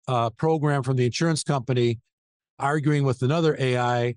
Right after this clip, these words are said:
from the physician's office, kind of like the Terminator movies where you have, you know, bots fighting with each other. And I, I, I kind of playfully state that if it gets to that point, I'm gonna program into my A I system, "I'll be back," to the A I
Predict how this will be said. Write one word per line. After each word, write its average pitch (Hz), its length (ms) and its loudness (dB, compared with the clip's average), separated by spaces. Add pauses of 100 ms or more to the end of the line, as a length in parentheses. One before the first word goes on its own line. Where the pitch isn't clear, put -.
(100)
from 127 240 0
the 120 240 2
physician's 131 460 0
office, 117 300 0
kind 151 240 -2
of 135 60 -2
like 135 220 -2
the 123 100 -4
Terminator 135 560 0
movies 107 400 0
where 113 240 0 (240)
you 135 100 2
have, 117 160 0 (120)
you 127 100 0
know, 107 100 0
bots 135 520 -2 (180)
fighting 156 380 0
with 120 180 0
each 113 260 0
other. 113 320 0 (360)
And 143 120 -2
I, 151 80 0
I, 135 360 -2
I 123 260 -2
kind 151 180 -2
of 123 120 -4
playfully 135 640 0
state 147 360 0
that 123 220 0 (360)
if 135 140 0
it 120 140 0
gets 160 240 -2
to 143 60 -6
that 127 140 0
point, 143 300 -2
I'm 135 80 0
gonna 135 100 0
program 139 520 0
into 139 280 0
my 123 320 0
A 131 160 0
I 135 160 0
system, 123 460 0
"I'll 127 260 2
be 123 160 2
back," 113 400 -4 (440)
to 143 260 2
the 131 260 2
A 143 200 2
I 131 380 0